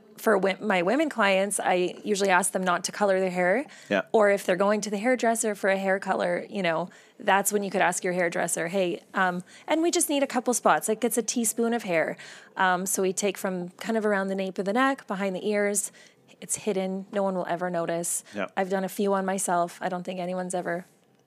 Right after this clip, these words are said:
Speaker 1: said there's a missing
Speaker 2: Yeah.
Speaker 1: piece of
Speaker 2: What's,
Speaker 1: hair here.
Speaker 2: yeah. What's going
Speaker 1: Um, so
Speaker 2: on?
Speaker 1: we t-, yeah, we take, like, a very fine amount of hair, and, um,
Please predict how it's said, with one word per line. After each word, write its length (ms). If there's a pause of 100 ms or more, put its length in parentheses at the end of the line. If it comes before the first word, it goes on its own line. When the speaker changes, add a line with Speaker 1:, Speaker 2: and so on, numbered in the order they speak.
Speaker 1:
said 260
there's 200
a 200 (280)
missing 340
Speaker 2:
Yeah. 60
Speaker 1:
piece 180
of 100
Speaker 2:
What's, 100
Speaker 1:
hair 140
here. 180
Speaker 2:
yeah. 140
What's 460
going 240
Speaker 1:
Um, 60
so 120
Speaker 2:
on? 60
Speaker 1:
we 60
t-, 220
yeah, 160
we 140
take, 240
like, 180
a 60
very 280
fine 320
amount 300
of 100
hair, 440
and, 340
um, 340